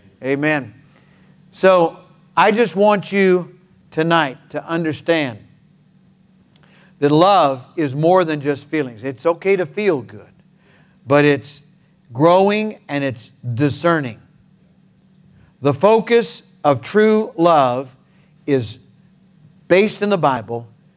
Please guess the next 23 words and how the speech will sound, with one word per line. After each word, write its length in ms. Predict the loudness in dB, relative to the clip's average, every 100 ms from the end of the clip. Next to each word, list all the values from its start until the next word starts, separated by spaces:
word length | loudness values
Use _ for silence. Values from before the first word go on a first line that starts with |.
| _ _ -4
and 180 | 0
it's 280 | 0 -2 -10 _
knowledge. 840 | -8 0 2 2 2 -4 -14 -20 -20
You 120 | -20
say, 240 | -12 -8 -10 _ _
"How 220 | -6 -4
can 160 | -2
it 100 | -4
be 120 | -4 -6
knowledge?" 540 | -2 -2 -4 -12 _ _ _ _ _ _ _ _ _ _ _ _ _ _ _ -2
If 240 | -2 -2
you 160 | -4 -2
really 600 | 0 2 2 2 -2 -10
love 480 | -2 2 4 2 0
someone, 540 | -8 -10 -6 -6 -6 -6
you 120 | -6
want 380 | -2 0 -2 -8
to 140 | -14
know 460 | -12 -4 0 0 -2
them 260 | -6 -6
better. 380 | -6 -8 -8 -16 _ _ _ _ _ _ _ _ _ _ _ _ _ _ _ _ _
Come 160 | -6 0
on. 320 | 0 -2 -8